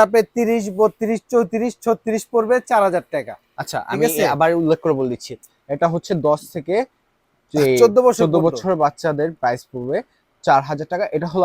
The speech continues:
Speaker 2: আমাদের ফিক্সড প্রাইস।
Speaker 1: ফিক্সড প্রাইস।
Speaker 2: আপনার তিরিশ, বত্রিশ, চৌত্রিশ, ছত্রিশ, এটার প্রাইস পড়বে fixed and final চার হাজার টাকা। আর এর বড় যেটা হবে,
Speaker 1: এটা বড়,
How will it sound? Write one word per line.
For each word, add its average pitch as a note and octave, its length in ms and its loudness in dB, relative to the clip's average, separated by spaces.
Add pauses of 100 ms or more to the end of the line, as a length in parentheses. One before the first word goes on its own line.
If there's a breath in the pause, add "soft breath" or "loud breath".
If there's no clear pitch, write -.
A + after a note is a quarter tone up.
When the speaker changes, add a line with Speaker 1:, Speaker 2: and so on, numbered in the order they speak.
Speaker 2:
আমাদের F3 180 -2 (100)
ফিক্সড G#3 260 4 (120)
প্রাইস। C3 240 8
Speaker 1:
ফিক্সড - 200 -8
প্রাইস। A2 260 -6 (140)
Speaker 2:
আপনার D3 320 0 (220)
তিরিশ, E3 340 2 (260)
বত্রিশ, D3+ 500 -4 (160)
চৌত্রিশ, E3 480 0 (160)
ছত্রিশ, C#3+ 560 -4 (400)
এটার D3 160 -4
প্রাইস D#3 300 2 (100)
পড়বে E3 220 -2 (180)
fixed G3+ 320 4 (100)
and D#3 120 0 (120)
final D3 280 0 (160)
চার C#3+ 140 2
হাজার C#3+ 280 -8
টাকা। D3 240 -2 (440)
আর B2 140 0 (100)
এর C3+ 140 -2 (140)
বড় D3 180 4
যেটা F3 240 -4
হবে, F3+ 260 -2
Speaker 1:
এটা F3+ 80 2
বড়, F#3+ 160 4